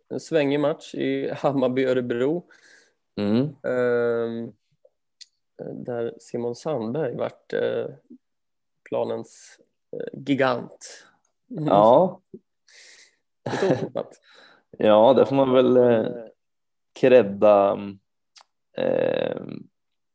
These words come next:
Speaker 2: var det Mattias, va, som hade,
Speaker 1: Mm.
Speaker 2: som hade honom i, eh, sin buss? <laughs>
Speaker 1: Ja.
Speaker 2: Det får man ju, eh, bara lyfta på hatten för.
Speaker 1: Ja, verkligen.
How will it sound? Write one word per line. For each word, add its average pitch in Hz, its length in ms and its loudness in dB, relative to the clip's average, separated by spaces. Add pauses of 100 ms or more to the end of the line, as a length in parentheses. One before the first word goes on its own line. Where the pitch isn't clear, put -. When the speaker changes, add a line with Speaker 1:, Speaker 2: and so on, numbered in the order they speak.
(180)
Speaker 2:
var 113 100 -2
det 123 60 2
Mattias, 135 520 4
va, 95 120 4
som 101 160 -6
hade, 95 600 -2 (800)
Speaker 1:
Mm. 147 380 -2 (200)
Speaker 2:
som 110 100 -10
hade 101 260 -2
honom 98 420 -4
i, 95 300 -4
eh, 95 340 -2
sin 95 500 -8 (540)
buss? - 560 0 (220)
<laughs> - 240 -20
Speaker 1:
Ja. 143 300 -2 (360)
Speaker 2:
Det - 140 -2
får 131 160 0
man 113 220 2
ju, 104 340 4
eh, 95 240 -2 (1000)
bara 98 200 2
lyfta 95 260 -2
på - 80 -4
hatten 92 320 0
för. - 220 -4 (540)
Speaker 1:
Ja, 117 200 -2
verkligen. 117 640 -2